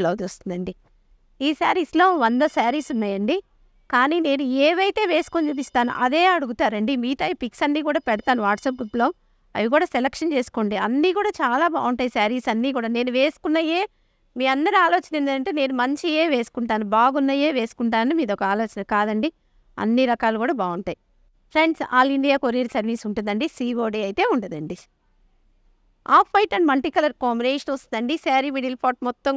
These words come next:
కూడా ఫ్లవర్ బూటీస్ వస్తాయండి, రోజ్ ఫ్లవర్స్ బూటీస్ వస్తాయి. టూ సైడ్స్ బోర్డర్స్ ఏమో బాందినీ ప్రింట్ బోర్డర్స్ వస్తాయండి, సేమ్ బోర్డర్స్. పళ్ళు,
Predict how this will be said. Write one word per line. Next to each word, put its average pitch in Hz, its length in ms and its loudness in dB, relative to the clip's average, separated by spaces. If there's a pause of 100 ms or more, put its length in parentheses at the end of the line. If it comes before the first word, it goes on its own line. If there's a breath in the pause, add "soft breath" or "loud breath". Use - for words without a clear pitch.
కూడా 262 180 2 (240)
ఫ్లవర్ 277 400 2
బూటీస్ 262 380 -4
వస్తాయండి, 226 480 -2 (340)
రోజ్ 240 240 -2
ఫ్లవర్స్ 240 380 -2
బూటీస్ 233 340 -4
వస్తాయి. - 240 -8 (560)
టూ 359 80 4 (120)
సైడ్స్ 403 240 0 (120)
బోర్డర్స్ 247 400 2
ఏమో 285 160 2 (120)
బాందినీ 240 420 0
ప్రింట్ 208 280 -2
బోర్డర్స్ 202 440 0
వస్తాయండి, 190 440 -4 (400)
సేమ్ 220 340 0
బోర్డర్స్. 190 320 -4 (1900)
పళ్ళు, 226 260 2